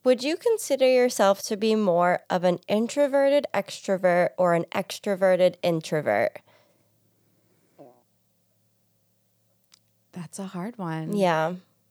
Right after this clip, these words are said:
Speaker 2: I think that I am an introverted extrovert
Speaker 1: Mm-hmm.
Speaker 2: because I am very much, like, I like to be home,
Speaker 1: Mm-hmm.
Speaker 2: but when I'm out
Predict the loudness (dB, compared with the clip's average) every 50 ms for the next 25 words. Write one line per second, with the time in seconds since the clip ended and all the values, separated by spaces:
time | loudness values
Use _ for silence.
0 | _ _ _ _ _ _ _ _ _ _ _ _ _ -4 -4 -4 -4 -6 -10 _
1 | -6 -6 -4 -4 -6 -8 -10 -8 -6 -4 -2 -2 0 0 0 0 0 0 -2 -2
2 | -4 -4 -6 -6 -6 -6 -4 -6 -4 -4 -4 -4 -2 0 0 0 2 2 0 0
3 | 0 -2 _ -2 -2 -2 -2 -4 -12 -8 -6 -6 -4 -4 -4 -4 -4 -4 -4 -6
4 | -6 -6 -6 -6 -4 -4 -6 -6 -8 -12 -16 _ _ _ _ _ _ _ _ _
5 | _ -4 -2 0 2 4 6 6 6 4 2 -2 -6 -8 _ 0 2 4 4 4
6 | 2 2 0 0 -2 -4 -8 _ _ _ _ _ _ _ _ _ _ _ _ _
7 | _ _ _ -4 -2 -2 -2 -4 -4 0 2 4 4 4 4 2 0 0 0 2
8 | 0 0 0 -4 -8 -12 -14 -14 -14 -18 _ _ _ _ _ -4 -2 0 0 0
9 | -2 -4 -6 -10 -20 _ _ _ _ _ _ _ _ _ _ 0 2 2 4 4
10 | 4 2 2 0 -2 -2 -2 0 0 -2 -2 -2 0 0 2 2 0 -2 -4 -6
11 | -10 -12 _ _ -8 -8 -6 -6 -6 -8 -8 -8 -10 -12 -16 _ _ 2 2 4
12 | 4 4 4 4 4 2 2 2 2 4 6 8 8 6 6 4 0